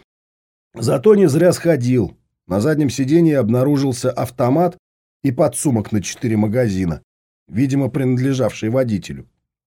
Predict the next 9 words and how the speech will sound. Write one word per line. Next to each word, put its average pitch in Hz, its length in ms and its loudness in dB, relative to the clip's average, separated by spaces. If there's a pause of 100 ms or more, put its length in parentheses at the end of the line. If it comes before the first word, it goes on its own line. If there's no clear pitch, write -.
(380)
Неплохой 190 600 4
трофей. 139 600 0 (720)
Пригодится. 120 840 0 (320)
Метнулся 170 600 2
за 143 200 2
оставленной 156 580 2
под 127 200 -4
кустом 151 420 0
сумкой 156 560 -2